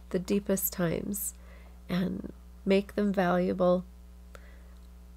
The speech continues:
Appreciate the arts that are around us. I remember going to the symphony and having you teach us to close our eyes and really listen to the instruments and then imagine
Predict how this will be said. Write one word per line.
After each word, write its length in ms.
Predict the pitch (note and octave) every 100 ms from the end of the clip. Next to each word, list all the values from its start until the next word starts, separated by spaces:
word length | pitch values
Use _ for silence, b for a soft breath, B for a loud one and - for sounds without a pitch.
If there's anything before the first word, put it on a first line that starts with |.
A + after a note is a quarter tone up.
| - - -
Appreciate 720 | F3+ - G#3+ - A3 G3 -
the 160 | - -
arts 400 | - G3 G3+ -
that 100 | G#3
are 160 | G#3+ G#3
around 320 | G3+ G3 G3
us. 240 | G3+ G3+ -
I 80 |
remember 380 | G#3 G#3+ G#3 A3
going 380 | G#3 G3+ G3 F#3+
to 200 | - G#3
the 120 | F#3+
symphony 580 | G3 F3+ F3+ F#3+ F#3+ F#3
and 120 | F3
having 480 | F3+ F3 F#3 F#3 F3+ B B B B
you 140 | F#3 F#3
teach 340 | - G3 -
us 180 | F#3+ -
to 120 | -
close 500 | - - G#3 G3+ G#3
our 180 | G#3 F#3+
eyes 380 | - F3+ F#3 -
and 160 | F3+
really 260 | F3+ F3+ F3+
listen 800 | F3+ F3+ F3 F3+ - F3+ F3 F3 B B B B -
to 140 | F3+
the 140 | E3
instruments 760 | - D#3+ D#3+ - D3 - - - - - -
and 300 | F#3 F3+ F3+
then 420 | F#3 F3 E3+ E3+ -
imagine 960 | F#3 E3+ F3 F3+ F#3 F3+ F#3 E3+ E3+